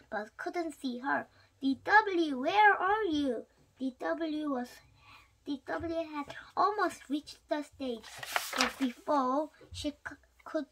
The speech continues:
couldn't climb the stra-, stairs, several people rushed forward to block her way. "Who was that?" asked the beefy head of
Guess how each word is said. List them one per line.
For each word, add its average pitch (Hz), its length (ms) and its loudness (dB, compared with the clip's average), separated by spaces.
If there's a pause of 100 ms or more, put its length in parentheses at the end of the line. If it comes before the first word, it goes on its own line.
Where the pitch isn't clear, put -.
(120)
couldn't 311 380 -2
climb 262 420 -6
the 254 140 -10
stra-, 240 760 -12 (380)
stairs, 254 680 -4 (240)
several 330 720 6
people 330 560 -2
rushed 277 400 -4 (340)
forward 294 540 -2
to 269 100 -4
block 247 460 -4
her 254 180 -6
way. 233 300 -6 (440)
"Who 330 200 0
was 294 320 2
that?" 240 340 0 (280)
asked 220 420 -4
the 240 220 -2
beefy 247 520 -6 (100)
head 240 340 -12 (360)
of 233 220 0